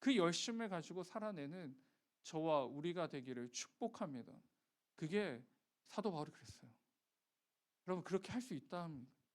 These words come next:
그렇게 할 수 있습니다. 바울이 그러했어요. 여러분, 바울도 우리와 똑같은 사람이에요. 그렇게 살아내기를, 또한 그것을 남기며 그 열심으로 살아내시는 저와 우리 모두가 되기를 주님의 이름으로 축원드립니다.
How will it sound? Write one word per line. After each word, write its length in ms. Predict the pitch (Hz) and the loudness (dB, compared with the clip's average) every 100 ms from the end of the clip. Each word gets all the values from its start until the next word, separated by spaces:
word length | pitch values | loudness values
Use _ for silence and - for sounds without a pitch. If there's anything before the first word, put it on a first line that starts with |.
| _ | _
그렇게 180 | 185 - | -10 -2
할 100 | 240 | -2
수 120 | 139 | -2
있습니다. 460 | - - 185 123 - - _ _ _ _ _ | -6 -8 -10 -12 -14 -20 _ _ _ _ _
바울이 340 | - 151 202 | 6 8 8
그러했어요. 500 | 185 170 156 - - 151 - _ _ _ _ _ _ _ | 6 0 -6 -10 -18 -20 -20 _ _ _ _ _ _ _
여러분, 320 | 143 185 147 | -8 -6 -8
바울도 420 | - 151 175 202 208 | 2 4 6 4 2
우리와 280 | 160 196 190 | 2 2 0
똑같은 480 | 220 - 247 - 220 | -6 -4 -6 -4 -6
사람이에요. 640 | - 254 262 156 123 156 147 _ _ _ _ _ _ _ _ _ _ _ | -2 -2 -2 -4 -6 -10 -16 _ _ _ _ _ _ _ _ _ _ _
그렇게 240 | 160 147 | -8 -6
살아내기를, 840 | 156 208 202 160 135 147 185 131 - _ _ _ _ _ _ | -4 0 0 0 -4 -4 -6 -8 -14 _ _ _ _ _ _
또한 160 | 190 | 4
그것을 420 | 185 180 190 202 180 | 4 6 4 4 2
남기며 600 | - 170 175 165 175 117 | 2 2 -2 -4 -4 0
그 160 | 240 | 6
열심으로 600 | 233 190 - 226 208 202 196 | 8 8 8 2 2 2 2
살아내시는 840 | 220 208 170 131 175 196 156 131 - _ _ _ | 4 4 2 -2 -4 -4 -4 -6 -12 _ _ _
저와 180 | 180 165 | 2 4
우리 160 | 160 | 6
모두가 320 | 160 156 185 180 | 6 6 6 4
되기를 520 | 143 135 156 151 135 - _ _ | 2 -2 -6 -8 -10 -16 _ _
주님의 320 | 185 180 202 185 | 0 4 6 6
이름으로 300 | 160 147 160 | 4 0 -2
축원드립니다. 720 | - 208 190 170 135 151 | 0 0 2 0 2 2